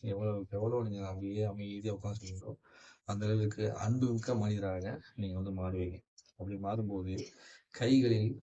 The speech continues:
சுண்டு விரல்ல வந்து பாத்தீங்கன்னா நீர்த்தன்மையா இருக்கிறதுனால சில நேரத்துல குளிர்ச்சி நல்லா தெரியும்.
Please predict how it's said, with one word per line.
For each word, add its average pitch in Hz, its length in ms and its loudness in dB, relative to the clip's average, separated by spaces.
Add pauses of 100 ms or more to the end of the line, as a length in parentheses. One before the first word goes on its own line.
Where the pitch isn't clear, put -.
சுண்டு 131 320 4
விரல்ல 104 320 6
வந்து 101 180 -2
பாத்தீங்கன்னா 98 420 0 (180)
நீர்த்தன்மையா 113 500 4
இருக்கிறதுனால 98 440 -2 (600)
சில - 220 0
நேரத்துல 117 360 6
குளிர்ச்சி 139 400 4
நல்லா 107 240 6
தெரியும். 95 380 -2